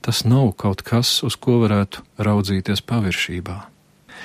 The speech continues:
Šim jautājumam vajadzētu iekrist mūsu apziņā un urdīt, un ja ne uz ko citu, tad vismaz uz vienu, mūs pamudināt pret to, ko Jēzus saka un dara,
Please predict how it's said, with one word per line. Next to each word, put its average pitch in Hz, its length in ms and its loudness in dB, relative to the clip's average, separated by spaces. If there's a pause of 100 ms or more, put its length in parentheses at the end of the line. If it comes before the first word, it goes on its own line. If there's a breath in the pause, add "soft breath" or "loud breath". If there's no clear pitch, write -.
(260 loud breath)
Šim 135 240 6
jautājumam 151 680 4
vajadzētu 113 580 2
iekrist 101 380 -4
mūsu 104 280 2
apziņā 104 400 4
un 104 160 4
urdīt, 135 640 2 (480 loud breath)
un 127 160 6
ja 135 120 6
ne 143 140 4
uz 135 160 2
ko 139 140 2
citu, 165 420 0
tad 131 220 2
vismaz 131 400 4
uz 101 160 2
vienu, 110 420 4 (260 loud breath)
mūs 120 320 4
pamudināt 113 760 4 (360)
pret 110 300 0
to, 151 300 4
ko 131 220 0
Jēzus 110 500 2
saka 117 440 0
un 98 180 2
dara, 104 320 0